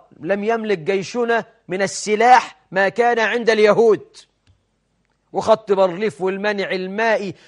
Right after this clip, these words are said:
وتحت صيحة "الله أكبر" تحول خط بارليف إلى خط بولوبيف. بس نرجع لربنا، بس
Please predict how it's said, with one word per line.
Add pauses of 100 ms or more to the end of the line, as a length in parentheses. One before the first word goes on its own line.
(120)
وتحت
صيحة (140)
"الله
أكبر" (240)
تحول
خط
بارليف
إلى
خط
بولوبيف. (920)
بس
نرجع
لربنا،
بس